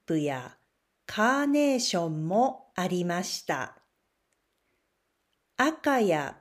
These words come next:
ピンクの花の中で、アイリスが見えませんでした。でも、真ん中に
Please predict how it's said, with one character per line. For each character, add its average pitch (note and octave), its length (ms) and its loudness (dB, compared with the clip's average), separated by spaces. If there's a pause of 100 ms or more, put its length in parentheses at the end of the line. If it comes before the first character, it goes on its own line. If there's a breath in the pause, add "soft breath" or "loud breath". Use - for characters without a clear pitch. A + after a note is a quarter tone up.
ピ D#4+ 180 4
ン B3+ 180 2
ク F#3+ 220 0
の D3 240 0
花 G3 480 0
の A3 200 2
中 G#3+ 380 0
で、 D3+ 420 -4 (920)
ア A#3+ 160 2
イ C#4 160 2
リ F#3+ 160 0
ス - 240 -8
が D3 340 -2 (440)
見 F3 260 0
え B3+ 160 2
ま C4+ 220 0
せ C4 260 0
ん A3+ 160 2
で E3 160 2
し - 240 -6
た。 C#3+ 320 -8 (1500)
で C#4+ 160 4
も、 G#3 440 0 (480)
真 D#3+ 200 0
ん A3+ 160 2
中 G#3+ 380 0
に B3 360 -2